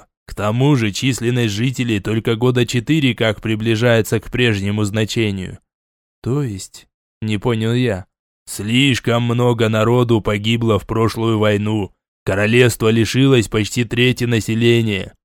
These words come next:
вздохнул Гром. «Сам понимаешь, против обученных легионов империи таким маленьким королевством, как наше, не хватит собственных армий.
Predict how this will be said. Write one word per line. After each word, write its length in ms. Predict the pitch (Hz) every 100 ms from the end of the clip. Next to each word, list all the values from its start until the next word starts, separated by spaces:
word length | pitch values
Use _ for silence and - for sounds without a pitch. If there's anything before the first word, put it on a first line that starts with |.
| _ _ -
вздохнул 580 | 92 95 110 - 120 107
Гром. 320 | 113 104 87 _ _ _
«Сам 440 | - 101 110 127 120
понимаешь, 800 | 123 127 127 120 110 92 - - _ -
против 440 | 104 113 120 113 120
обученных 580 | 113 135 123 120 110
легионов 640 | 104 113 120 123 127 117 110
империи 500 | 113 107 123 127 110
таким 360 | 104 110 120 120
маленьким 520 | 120 117 113 117 113
королевством, 640 | 113 113 123 113 - 117
как 220 | 110 113
наше, 380 | 117 120 123 117
не 120 | 127
хватит 540 | 120 113 120 - 117 101
собственных 560 | 120 110 - 113 101
армий. 500 | 107 107 104 98 95